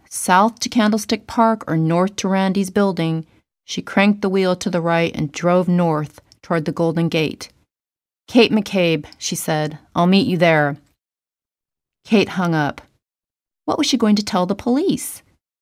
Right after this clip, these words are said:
Peter assaulting Randy Nestor had been a public relations problem. Peter killing Nestor? Kingsley needed to know. The firm should have seen it coming.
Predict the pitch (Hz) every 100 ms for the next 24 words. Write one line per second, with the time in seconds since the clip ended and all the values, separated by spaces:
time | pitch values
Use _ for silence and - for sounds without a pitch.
0 | _ _ _ _ - 262 247 185 - 190
1 | 196 202 175 165 160 156 160 165 - 147
2 | 143 147 - 170 185 175 - - 190 180
3 | 175 165 175 175 - 165 - 165 156 151
4 | 151 151 151 _ _ _ _ - 202 175
5 | 143 - - 226 277 165 147 139 135 -
6 | - - 156 - _ _ _ _ _ _
7 | _ _ _ _ - 202 208 185 170 156
8 | 147 151 156 165 139 139 151 _ _ _
9 | _ _ _ _ - 269 359 381 - -
10 | 254 - 170 - - 214 185 147 147